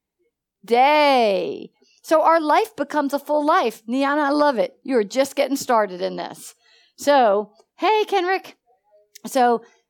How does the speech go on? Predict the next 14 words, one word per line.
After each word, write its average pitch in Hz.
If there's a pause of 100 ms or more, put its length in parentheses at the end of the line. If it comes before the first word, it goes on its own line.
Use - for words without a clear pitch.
(120)
when 254
your 330
life 302
is 269
just 277
getting 247
started 262
in 320
it, 349 (360)
the 214
best 285
thing, 294
Niana, 302
is 330